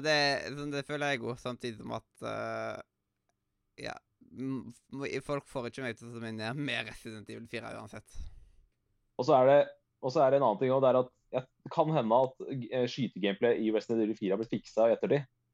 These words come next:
Speaker 2: Men det er fordi at den har hatt så mange utgivelser. Den aller første utgivelsen var i to tusen og fem, og da mener jeg at kontrollerne var, på det spillet var ganske broken. Såkalte tank controllers.
Speaker 1: Ehm,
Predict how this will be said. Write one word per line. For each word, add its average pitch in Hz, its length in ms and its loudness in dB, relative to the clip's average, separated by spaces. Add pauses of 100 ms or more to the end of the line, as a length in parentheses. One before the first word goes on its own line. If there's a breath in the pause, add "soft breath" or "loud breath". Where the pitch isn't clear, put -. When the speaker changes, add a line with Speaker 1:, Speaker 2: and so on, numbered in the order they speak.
(100)
Speaker 2:
Men 120 80 4
det 131 80 10
er 117 80 6
fordi 120 160 6
at - 80 -10
den 123 140 0
har 113 100 6
hatt - 140 0
så 120 80 0
mange 110 180 4
utgivelser. 104 480 2 (720)
Den - 100 0
aller 127 240 8
første 123 220 4
utgivelsen 120 260 4
var 107 160 8
i 113 60 0
to 104 80 2
tusen 107 160 0
og 139 80 4
fem, 147 100 2
og 120 80 4
da 117 80 8
mener 113 540 4
jeg 127 240 2
at - 640 -18
kontrollerne 113 480 6
var, 110 160 6
på 120 80 6
det 113 80 6
spillet 110 180 6
var 117 80 6
ganske 107 220 0
broken. 139 340 2 (640)
Såkalte 117 300 6
tank 107 200 4
controllers. 135 600 2 (3500)
Speaker 1:
Ehm, 120 600 -8